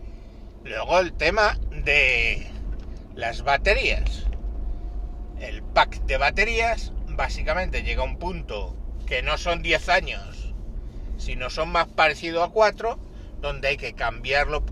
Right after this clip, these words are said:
completamente, y viene siendo la mitad del precio que has pagado del coche. Con lo cual, Vayamos a cuánto cuesta. Bueno, pues un utilitario que cuesta doce mil euros,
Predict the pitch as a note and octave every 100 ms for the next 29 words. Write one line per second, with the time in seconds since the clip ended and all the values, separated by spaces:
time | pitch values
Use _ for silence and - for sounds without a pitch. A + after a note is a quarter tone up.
0 | - A2 G#2+ C3+ C#3+ E3 F#3+ F3+ F#3+ -
1 | - - - - - A#3+ A#3+ G#3+ G#3 G3
2 | F3 F#3 F3+ F3+ G#3 G#3+ - - - -
3 | E3+ F#3+ F#3+ F#3 F3+ A3 G#3 D#3+ A#2 D3
4 | C3+ - A#2 A#2+ - A#2 A2 G#2 G#2 -
5 | - - - - - - - - - -
6 | - - F3 G3 A3+ C4 A#3 - - -
7 | C#3+ F#3 A3 G#3 F#3 D#3+ C3 D3+ G3 F3
8 | D#3+ A#3 A3 - - - - - - -
9 | - - - - - - G#3 G#3+ C#3+ -
10 | F#3+ - - G#3 F#3 - F3 E3 D#3+ G#3+
11 | A3+ D#3+ F3 - - - D3 B2+ A2 D3+
12 | C#3+ - A#2 A2 G#2+ - B2 C#3+ D#3 G3
13 | G3 F3+ G3 G#3+ -